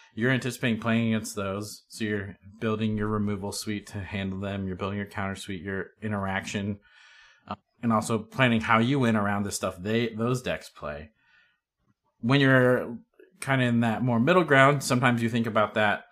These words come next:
some, sometimes you think about it not at all. You know, it, it varies. But I, I, I guess the real thing is there, you know, tying back to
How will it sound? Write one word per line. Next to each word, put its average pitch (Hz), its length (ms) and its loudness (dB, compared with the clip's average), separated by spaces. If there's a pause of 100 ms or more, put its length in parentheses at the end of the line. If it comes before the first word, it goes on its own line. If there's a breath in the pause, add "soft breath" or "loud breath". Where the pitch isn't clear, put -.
(140)
some, 147 500 2
sometimes 107 340 -4
you 107 100 -6
think 101 40 -4
about 101 220 0
it - 20 -2
not 98 220 0
at 95 80 -2
all. 120 480 2
You 101 160 -4
know, 95 240 -2
it, 92 160 -4 (140)
it 92 180 -12
varies. 110 500 -4 (760)
But 113 260 2
I, 110 200 -6
I, 117 120 -6 (360)
I 110 60 -4
guess 117 180 -2
the 110 140 -4
real 117 180 0
thing 110 260 -2
is 98 160 -6
there, 104 340 -2
you 98 120 -10
know, 87 160 -8 (140)
tying 95 300 -2
back 98 260 -2
to 92 260 -6